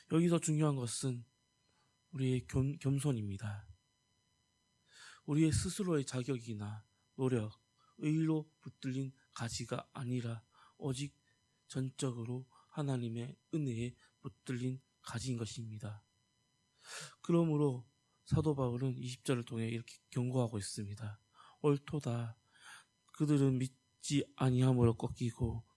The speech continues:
너희는, 너는 믿음으로 섰느니라. 높은 마음으로, 마음을 품지 말고 도리어,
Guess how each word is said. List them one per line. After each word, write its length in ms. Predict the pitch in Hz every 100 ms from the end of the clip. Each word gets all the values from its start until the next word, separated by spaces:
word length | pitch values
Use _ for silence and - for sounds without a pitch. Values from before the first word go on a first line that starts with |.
| -
너희는, 560 | 131 139 143 135 143 -
너는 420 | 135 139 135 135 - _
믿음으로 720 | 143 143 147 131 123 139 156 _ - -
섰느니라. 800 | - 190 156 143 113 107 107 107 _ _ _ _ - - -
높은 360 | 139 - - 151
마음으로, 680 | 139 127 123 123 127 131 131 _ _ _ -
마음을 340 | - 127 131 127
품지 420 | - 147 - 139
말고 440 | 107 107 110 107 - - -
도리어, 520 | 123 120 123 135